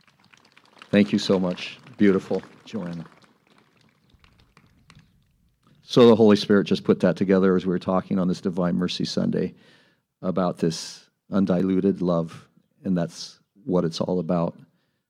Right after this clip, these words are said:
No revenge, but we must love one another. Just wanted to close. In nineteen eighty-eight, I was serving on Net Ministries. It's a youth ministry team. You live in a van with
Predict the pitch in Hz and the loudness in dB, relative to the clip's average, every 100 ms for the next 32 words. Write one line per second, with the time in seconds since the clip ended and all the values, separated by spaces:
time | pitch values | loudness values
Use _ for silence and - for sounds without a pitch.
0 | - 95 98 107 92 85 82 - - _ | 0 2 4 2 0 -4 -6 -14 -20 _
1 | _ _ _ _ _ 80 76 92 90 85 | _ _ _ _ _ -6 -4 -2 -2 -2
2 | 82 - 78 73 - - - 80 76 69 | -6 -10 -8 -8 -10 -18 -12 -10 -8 -10
3 | - _ _ - 80 78 78 78 80 - | -18 _ _ -10 -8 -6 -6 -8 -12 -14
4 | _ _ _ - - 110 98 - 110 104 | _ _ _ -2 4 4 2 0 2 2
5 | 95 - - _ - _ - - _ _ | 2 -2 -14 _ -20 _ -20 -20 _ _
6 | 98 95 107 - - 233 113 117 - 113 | 2 2 0 -10 -18 -2 2 2 4 4
7 | 107 98 95 104 - - 95 87 - 107 | 4 4 4 4 0 -2 -2 0 0 2
8 | 98 98 90 87 98 - 110 117 - 123 | 2 2 0 2 0 2 2 2 0 -2
9 | 123 98 - 90 101 104 98 - 107 101 | -2 -2 -4 -2 -2 -2 -6 -6 -8 -10
10 | - 107 104 104 - _ - 101 95 101 | -4 -2 0 -2 -10 _ -2 2 4 4
11 | 110 85 85 85 90 95 117 - _ _ | 2 0 -2 -2 -2 -2 -4 -10 _ _
12 | _ _ _ _ 92 87 - | _ _ _ _ -4 -4 -6